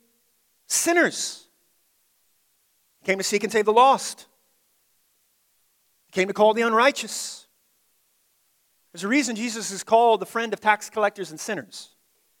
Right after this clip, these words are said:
Why? Because he hung out with them.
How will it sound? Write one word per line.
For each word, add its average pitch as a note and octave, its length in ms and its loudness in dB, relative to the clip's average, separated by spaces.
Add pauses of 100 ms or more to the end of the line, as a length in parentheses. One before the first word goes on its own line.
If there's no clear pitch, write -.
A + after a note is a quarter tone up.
(640)
Why? E3 380 2 (1900)
Because C3+ 180 -12
he D3 60 -8
hung F3+ 140 0
out A#3+ 180 4
with C3 100 -12
them. G#2+ 120 -20